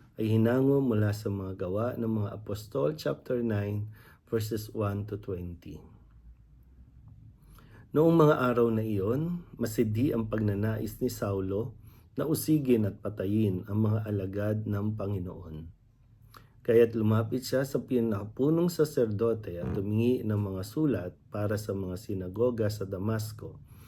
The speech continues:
Speaker 1: upang madakip niya ang sinumang matagpuan niya roon,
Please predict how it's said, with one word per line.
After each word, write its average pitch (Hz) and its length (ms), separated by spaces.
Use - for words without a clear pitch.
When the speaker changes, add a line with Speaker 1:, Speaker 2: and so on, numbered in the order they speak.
Speaker 1:
upang 156 320
madakip 120 640
niya 104 320
ang 101 160
sinumang 127 640
matagpuan 110 800
niya 98 160
roon, 87 480